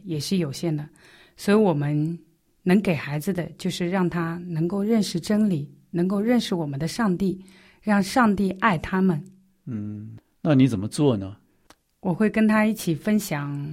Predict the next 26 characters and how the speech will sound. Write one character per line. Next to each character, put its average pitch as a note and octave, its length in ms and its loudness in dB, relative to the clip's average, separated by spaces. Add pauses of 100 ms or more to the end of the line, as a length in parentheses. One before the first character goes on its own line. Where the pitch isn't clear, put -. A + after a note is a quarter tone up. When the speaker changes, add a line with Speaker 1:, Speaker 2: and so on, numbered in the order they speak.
(300)
Speaker 1:
我 D#3+ 180 -6
生 A3 260 0
活 F3 140 4
的 F3+ 100 2
经 G#3 320 4
历， F3 320 2 (840)
我 F#3 120 0
可 F#3 120 2
能 E3+ 120 6
也 F#3 160 4
会 F3+ 160 0
跟 F3+ 160 0
他 E3+ 180 0
一 F3 140 0
起 E3 220 -6
讲 C#3 340 -8 (300)
圣 G3 260 4
经 G#3 180 6
的 F3+ 120 4
故 G#3 240 2
事。 - 180 -4 (1080)
当 A3+ 160 2
然， G3 180 4
我 F3 140 2
觉 D3+ 140 -4
得 F3 400 2